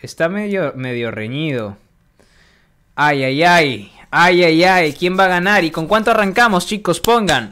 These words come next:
Arrancamos, ¿les parece si esta vez arrancamos con mil dólares? Porque siempre arrancamos con cien, doscientos. Ya hicimos el último backtesting,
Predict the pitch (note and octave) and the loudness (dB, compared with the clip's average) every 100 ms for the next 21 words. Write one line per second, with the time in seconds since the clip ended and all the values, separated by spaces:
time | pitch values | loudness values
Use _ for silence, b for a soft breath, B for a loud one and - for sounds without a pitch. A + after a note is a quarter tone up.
0 | - D#3 F3+ F#3+ C#4 D4 C4 G3 - A#3 | -2 0 0 0 0 0 -2 -4 -2 -2
1 | C#4 C#4 - C4 C4 C4 C4+ C4 G#3 F#3+ | -2 -6 -8 -6 -4 -4 -4 -4 -6 -2
2 | A#3+ A#3+ - F#3+ F#3+ A3 G#3+ B3+ C#4 C4+ | -2 -4 -6 -6 -4 -6 -2 0 2 0
3 | A#3+ - F#3+ G#3 G4+ F#4+ G3 D#3 F3 F3 | -4 -8 -14 -12 -14 -10 -8 -6 -6 -6
4 | F3+ - F#2 - G#2 A2+ A2+ G#2+ F#2+ F2 | -10 -16 -18 -18 -18 -20 -18 -18 -18 -18
5 | - A2 A#2+ A#2+ A2+ G#2+ G2 F2+ - B | -20 -20 -20 -20 -20 -20 -20 -20 -20 B
6 | - B B B B - C4+ C4 C4+ B3 | -16 B B B B -16 -10 -8 -8 -4
7 | A3+ A3+ A#3 A3+ A3+ A3 A3+ | -2 -2 -4 -4 -6 -8 -12